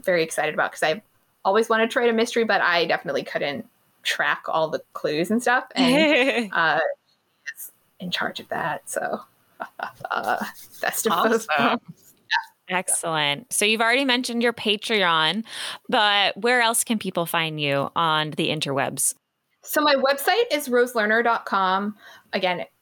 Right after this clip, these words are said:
Speaker 1: R O S E L E R N E R. And that's where all of, like, the extras, and you can find out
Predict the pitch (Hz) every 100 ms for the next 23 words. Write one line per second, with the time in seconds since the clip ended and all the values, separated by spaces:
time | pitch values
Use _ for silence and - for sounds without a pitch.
0 | - 202 202 202 190 196 208 202 196 196
1 | 196 185 190 180 185 180 180 180 - 196
2 | 190 190 202 190 185 180 190 160 - 320
3 | 320 - 254 240 208 190 214 190 180 175